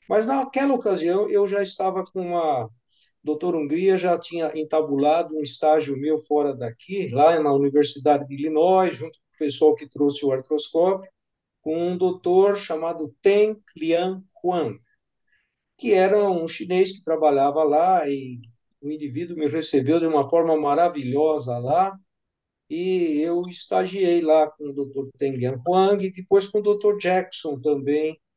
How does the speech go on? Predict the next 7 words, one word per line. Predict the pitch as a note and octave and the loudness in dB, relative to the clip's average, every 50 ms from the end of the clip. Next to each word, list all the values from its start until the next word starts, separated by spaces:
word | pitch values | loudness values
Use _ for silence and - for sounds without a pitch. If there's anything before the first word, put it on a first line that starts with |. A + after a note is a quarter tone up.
| _ _ _ _ - | _ _ _ _ -12
em | - D3 | -12 -8
Toronto. | - G3 G3+ F#3+ F3+ D#3+ C3 A2+ - - - - - _ _ _ _ _ _ _ _ - | -2 2 4 4 4 4 2 0 -4 -12 -20 -20 -20 _ _ _ _ _ _ _ _ -2
Mas | - A3 - | 2 2 2
naquela | - C4+ C4 C#4 D4 C#4+ C4+ | 2 2 -2 -2 -2 2 2
ocasião, | A3+ D#3 - F3+ D3+ B2+ A2+ B2+ D3+ F#3 F#3 C#3 A#2+ - _ _ _ _ _ _ - - _ - | 2 2 2 -2 -4 -4 -2 -2 0 0 0 -2 -4 -8 _ _ _ _ _ _ -20 -20 _ -6
eu | D#3+ F3 F#3 G3+ | -4 -2 0 0
entrei, | G#3 G3+ G3+ G3+ G#3 G#3 A3 G#3+ | -2 -2 0 4 6 6 6 4